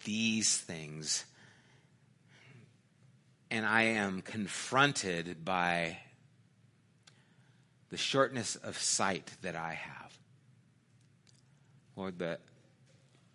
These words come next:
limited understanding that I have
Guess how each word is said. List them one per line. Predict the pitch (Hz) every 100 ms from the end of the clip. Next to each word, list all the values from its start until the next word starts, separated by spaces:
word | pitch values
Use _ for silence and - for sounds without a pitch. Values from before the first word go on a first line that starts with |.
| -
limited | 110 113 131 151 143 120 123 104 104
understanding | 123 117 107 104 - - 101 107 107 90 82 78 82
that | 87 -
I | 101 104
have | 95 98 92 87 82